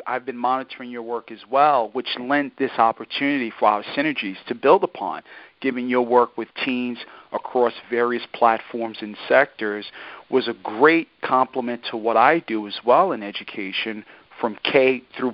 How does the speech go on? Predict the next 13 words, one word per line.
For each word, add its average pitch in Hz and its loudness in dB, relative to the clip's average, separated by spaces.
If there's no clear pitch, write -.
post-secondary 101 -2
education. - -10
And 123 0
I 113 2
think 147 0
this 147 -2
lends 143 2
itself 135 4
for 123 -2
us 127 -4
to 123 -4
have 120 -2
this 110 -14